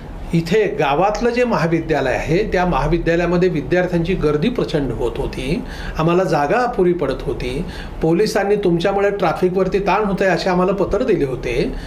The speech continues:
आणि म्हणून आम्ही बाहेरच्या बाजूला जे संस्थेची जागा आहे तिकडे बांधकाम सुरू केलं होतं.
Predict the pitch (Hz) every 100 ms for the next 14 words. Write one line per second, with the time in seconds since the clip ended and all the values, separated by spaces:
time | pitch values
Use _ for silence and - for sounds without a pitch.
0 | - - 170 202 208 175 254 285 165 139
1 | 147 190 - - - - - - - -
2 | - - 147 147 214 233 214 165 151 151
3 | 131 165 202 185 180 - 170 165 151 123
4 | 156 175 151 - 175 151 127 127 156 175
5 | - 226 247 139 113 104 -